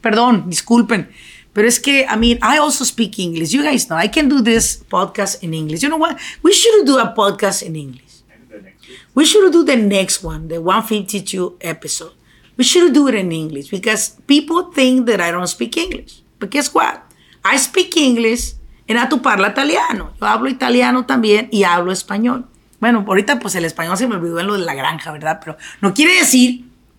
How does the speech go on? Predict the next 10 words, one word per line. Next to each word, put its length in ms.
que 140
no 240
hablo 180
español. 420
Bien, 240
hablo 240
muy 180
buen 180
español. 380
Entonces, 640